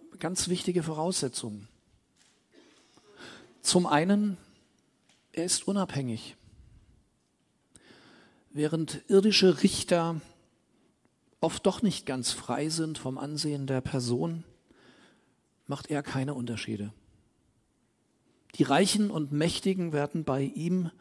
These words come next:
mit dem gleichen Maßstab bewertet wie die kleinen Leute. Das Zweite, er war selber Mensch.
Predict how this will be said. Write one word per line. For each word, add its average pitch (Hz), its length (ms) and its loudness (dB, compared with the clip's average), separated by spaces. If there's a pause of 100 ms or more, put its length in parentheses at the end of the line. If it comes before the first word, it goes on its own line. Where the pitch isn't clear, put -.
(160)
mit 147 140 -4
dem 143 100 -2
gleichen 143 640 -2
Maßstab 135 640 -6
bewertet 135 720 -2 (760)
wie 135 100 -4
die 135 120 -2
kleinen 123 420 -4
Leute. 107 400 -8 (4000)
Das - 240 4
Zweite, 151 440 0
er 151 100 0
war 147 140 2
selber 156 400 2
Mensch. 151 460 -6